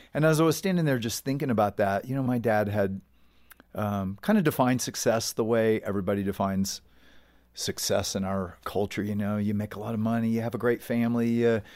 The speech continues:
you know, take great va-, vacations, and, you know, you're independent,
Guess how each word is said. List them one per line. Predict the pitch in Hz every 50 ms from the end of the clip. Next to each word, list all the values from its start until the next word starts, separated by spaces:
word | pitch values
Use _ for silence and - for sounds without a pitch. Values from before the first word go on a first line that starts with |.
| - - - _
you | - 123
know, | 117 113 117 117 120 120 110 - -
take | - 151 -
great | 139 135 131
va-, | 120 131 131 131 - -
vacations, | - - 139 135 - 151 135 135 113 - 139 131 127 127 131 131 127 107 107
and, | 123 117 113 113 101 - - - - - - - - -
you | - 143 123
know, | 117 110 113 113 117 - _ _ - - - _ _ _ _ _ _ _ _ _ _ _ -
you're | - 113 123 127
independent, | 135 147 143 - - - 151 139 135 131 107 95 - - -